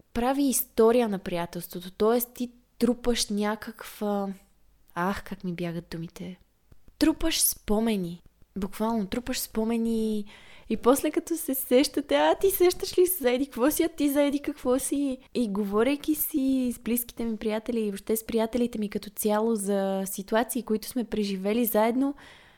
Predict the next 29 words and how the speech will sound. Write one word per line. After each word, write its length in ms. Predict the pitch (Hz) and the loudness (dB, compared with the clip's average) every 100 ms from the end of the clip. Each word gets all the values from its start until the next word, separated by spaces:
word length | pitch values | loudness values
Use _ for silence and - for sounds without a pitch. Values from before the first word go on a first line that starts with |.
| - - | -18 -2
често 380 | - 220 - 381 | 4 4 2 -2
се 140 | 370 | -2
случва 380 | - 302 - 339 | -2 -4 -4 -4
така, 300 | 311 - 269 | -4 -2 -2
че 360 | 285 330 320 - - | -2 -2 -4 -6 -10
всеки 500 | - - 254 269 339 - - | -8 -2 -2 -2 -8 -8 0
помни... 600 | 254 294 311 311 311 311 _ _ _ _ _ _ _ - | 2 2 0 0 -2 -4 _ _ _ _ _ _ _ -8
Да, 300 | 180 247 320 - | 2 4 4 2
помним 300 | 247 294 359 | 2 4 4
горе-долу 440 | 254 285 262 277 269 | 4 4 4 4 6
едни 240 | 220 247 | 4 2
и 40 | 285 | 2
същи 320 | 285 - 254 | -2 -2 0
неща, 380 | 226 - 247 269 | -2 -2 0 0
обаче 280 | 277 - | 0 -2
всеки 260 | - 294 - | -4 -4 -4
помни 400 | - 262 285 269 | 0 2 2 2
и 120 | 220 214 | 2 4
различни 520 | 208 214 240 - 240 | 4 2 0 -2 -2
неща. 380 | 180 - 165 170 - - - - | -4 -2 -4 -4 -12 -20 -14 -8
И 80 | |
това 240 | 185 185 240 | -2 0 0
е 60 | - - | 2 2
още 280 | 247 - | 4 2
по-смешно, 600 | - 247 - 214 196 226 226 | -4 -2 0 0 0 -2 -2
защото, 600 | 226 - 220 240 233 - - - - _ _ 254 | -2 -2 -2 0 -2 -4 -12 -20 -20 _ _ -2
нали, 240 | 247 240 | 0 2
не 220 | 240 240 | 2 2
винаги 720 | 208 247 247 214 233 233 226 | 4 2 2 0 0 0 -2